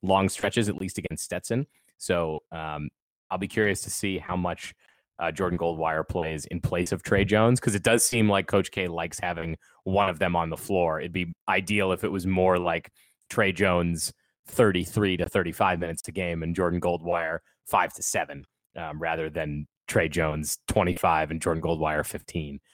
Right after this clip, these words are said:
So, uh, particularly against Yale, who is, as Jason mentioned, a tougher opponent, um, to see how much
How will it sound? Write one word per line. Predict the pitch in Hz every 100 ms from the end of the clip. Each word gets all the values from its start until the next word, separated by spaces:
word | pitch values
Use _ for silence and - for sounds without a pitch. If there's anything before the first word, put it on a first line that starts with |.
| _ -
So, | - 80 71 71 -
uh, | 78 67
particularly | 82 - 139 123 104
against | 98 95 95
Yale, | 95 92 85
who | 90
is, | 92 85
as | 101 95
Jason | 101 95 90
mentioned, | 85 90 82
a | 80
tougher | 98 - 71
opponent, | - 90 80 73 - _ _ _ -
um, | 80 73 71 71 -
to | -
see | - 85
how | 85
much | 80 78 - -